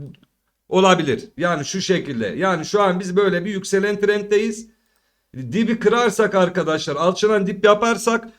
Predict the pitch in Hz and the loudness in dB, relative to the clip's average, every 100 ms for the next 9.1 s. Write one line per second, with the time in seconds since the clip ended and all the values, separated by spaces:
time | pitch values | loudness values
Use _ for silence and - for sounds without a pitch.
0 | _ _ 202 202 214 233 220 196 220 220 | _ _ 4 4 2 4 6 6 6 2
1 | 196 180 214 220 208 196 196 226 175 180 | -2 2 4 4 2 2 2 0 0 -2
2 | 220 - 180 180 180 170 127 _ _ _ | -2 -2 0 2 2 2 0 _ _ _
3 | - 196 233 220 185 220 226 214 185 156 | -4 0 0 0 0 0 2 2 2 0
4 | 196 220 208 160 - - _ - 165 214 | 2 2 2 0 -2 -8 _ -6 -4 -2
5 | 226 226 196 220 226 - 196 190 165 151 | 2 4 4 4 2 2 4 4 0 -2
6 | 190 - - _ - 226 233 220 208 170 | -2 -4 -16 _ 4 4 6 4 4 -4
7 | 156 147 165 220 - 202 180 202 190 233 | -2 -2 0 0 0 -4 -2 -2 -2 -4
8 | 226 190 190 214 - - 175 185 175 139 | -2 0 -2 -4 -6 0 2 4 2 0
9 | 104 | -6